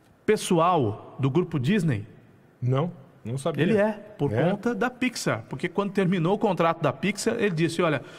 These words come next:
Speaker 1: vou me arrancar daqui." E os americanos, ah, da Disney disseram, "Não vai não." Porque eles perceberam que as crianças não queriam mais saber do Mickey, Ivan. Aliás, Ivan,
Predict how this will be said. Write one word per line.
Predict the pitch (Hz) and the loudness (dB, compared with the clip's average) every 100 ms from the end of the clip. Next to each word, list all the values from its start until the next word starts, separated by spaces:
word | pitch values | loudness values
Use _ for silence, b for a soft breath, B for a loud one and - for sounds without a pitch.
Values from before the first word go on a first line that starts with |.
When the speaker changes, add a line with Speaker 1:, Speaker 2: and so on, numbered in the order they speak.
| B | B
Speaker 1:
vou | - 151 | -2 0
me | 175 | 2
arrancar | 180 202 - 185 | 2 2 2 2
daqui." | 226 - 214 214 B B B - | 0 0 -2 -2 B B B -2
E | |
os | 135 | 2
americanos, | 156 165 170 139 156 202 214 | 2 4 2 2 2 2 0
ah, | 170 | -2
da | 135 123 117 | 0 2 2
Disney | 107 123 160 196 | 0 0 2 2
disseram, | 214 - 180 156 | 0 0 2 2
"Não | 131 156 | 2 2
vai | 135 185 | 2 2
não." | 208 214 208 B B B B - | 2 0 -2 B B B B -6
Porque | 165 - | -2 0
eles | 175 170 | 0 -2
perceberam | - 196 190 175 123 143 190 175 | 0 0 2 -2 0 0 2 0
que | - | -2
as | 165 - | -4 -2
crianças | 160 160 185 196 | 0 0 0 0
não | 185 190 | 0 2
queriam | 190 180 196 | 2 4 4
mais | 185 180 | 2 2
saber | 190 165 | 2 2
do | 196 214 | 2 2
Mickey, | 208 269 269 226 196 | 2 0 2 2 2
Ivan. | 135 139 90 - - - - _ _ _ _ _ _ _ _ _ | 2 -2 -4 -12 -20 -20 -20 _ _ _ _ _ _ _ _ _
Aliás, | 180 226 202 240 277 226 165 | -2 2 2 2 2 2 2
Ivan, | 135 139 113 | 2 0 0